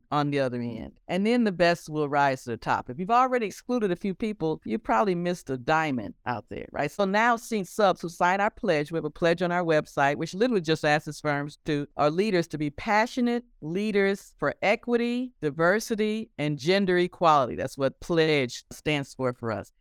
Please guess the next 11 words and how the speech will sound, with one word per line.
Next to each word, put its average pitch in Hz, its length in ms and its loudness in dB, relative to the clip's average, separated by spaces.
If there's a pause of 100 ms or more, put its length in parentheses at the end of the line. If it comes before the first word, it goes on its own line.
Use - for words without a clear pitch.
(200)
And 160 320 -4
as 165 280 0
more 190 260 0
and 233 80 0
more 202 120 0
of 185 100 -2
our 165 160 2
subs 175 540 -2 (220)
sign 185 460 -2
that 175 200 -2
pledge 185 640 -2